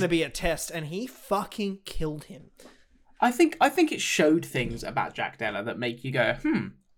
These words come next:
Speaker 2: But I don't think it was nearly, I, like, j-, yeah,
Speaker 1: But to show
Speaker 2: Jack Della
Speaker 1: something
Speaker 2: kinda
Speaker 1: and,
Speaker 2: murdered him.
Speaker 1: and, but I don't think you can take anything from that, because just 'cause you go, "Oh, Randy was l-, landing on him from range," and then Jack's like, in a minute he was able to adjust and then
Speaker 2: Nah.
Speaker 1: finish the fight.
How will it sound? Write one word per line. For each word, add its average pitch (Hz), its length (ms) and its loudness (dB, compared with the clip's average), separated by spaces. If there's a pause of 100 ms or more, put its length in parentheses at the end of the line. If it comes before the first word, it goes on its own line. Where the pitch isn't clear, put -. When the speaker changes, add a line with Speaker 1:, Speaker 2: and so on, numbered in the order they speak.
Speaker 2:
But 135 460 2
I 151 100 4
don't 160 220 2
think 135 180 -2
it 123 140 -2
was 117 380 -4 (240)
nearly, 127 640 2
I, 127 160 2
like, 135 360 -2
j-, 117 160 -12
yeah, 104 200 -4
Speaker 1:
But 247 140 4
to 262 100 -2
show 254 320 4
Speaker 2:
Jack 277 80 2
Della 262 120 2
Speaker 1:
something 202 240 0
Speaker 2:
kinda 196 60 0
Speaker 1:
and, 196 100 4
Speaker 2:
murdered 208 220 0
him. 190 220 -6
Speaker 1:
and, 202 280 -2 (160)
but 214 120 -2
I 233 100 6
don't 320 120 -2
think 302 120 -6
you 220 80 -6
can 202 160 -6
take 208 220 -4
anything 233 300 -8
from 175 140 -6
that, 175 140 -4
because 175 280 -4
just - 240 -6
'cause 247 200 -4
you 196 120 0
go, 175 260 4 (280)
"Oh, 180 480 4
Randy 185 420 -4
was 156 200 -6
l-, 143 180 -10
landing 180 340 -2
on 151 80 -6
him 139 80 -8
from 139 180 -8
range," 151 600 -4
and 160 140 -6
then 160 180 -4
Jack's 151 340 -2
like, 156 280 -4
in 175 140 -4
a 165 60 -2
minute 170 340 -4
he 160 80 -6
was 143 120 -6
able 147 180 -6
to 135 80 -6
adjust 160 460 -4
and 170 80 0
then 160 220 2
Speaker 2:
Nah. - 100 -4
Speaker 1:
finish - 220 -2
the 151 80 -10
fight. 180 400 -4